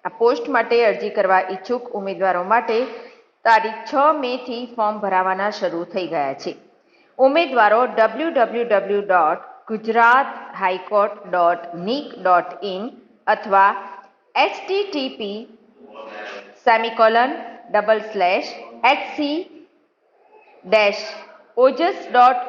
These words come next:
ગુજરાત ડોટ જી ઓ વી ડોટ ઇન વેબસાઇટથી અરજી કરી શકશે.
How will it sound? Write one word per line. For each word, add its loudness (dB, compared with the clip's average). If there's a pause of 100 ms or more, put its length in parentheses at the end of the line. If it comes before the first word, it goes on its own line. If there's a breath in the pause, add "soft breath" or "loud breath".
(100)
ગુજરાત 2
ડોટ 2 (220)
જી -8
ઓ -2
વી -10
ડોટ 0
ઇન -6 (220)
વેબસાઇટથી 0 (160)
અરજી -6
કરી -4
શકશે. -12